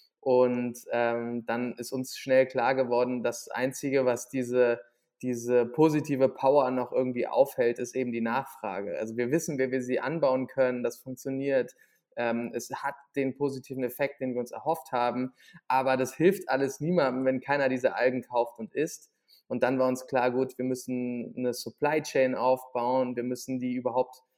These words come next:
diese, diese Farmer unterstützen, indem wir eben die Algen in eine Qualita-, Qualität bringen und, ja, die, den Ansprüchen der Lebensmittelindustrie genügen.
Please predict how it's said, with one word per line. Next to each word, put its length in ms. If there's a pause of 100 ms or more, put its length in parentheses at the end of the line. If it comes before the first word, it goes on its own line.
(220)
diese, 500
diese 280
Farmer 400
unterstützen, 680
indem 400
wir 140
eben 360 (300)
die 140
Algen 380
in 100
eine 160
Qualita-, 600 (260)
Qualität 580
bringen 580
und, 260 (360)
ja, 240
die, 220
den 180
Ansprüchen 500
der 80
Lebensmittelindustrie 1300
genügen. 600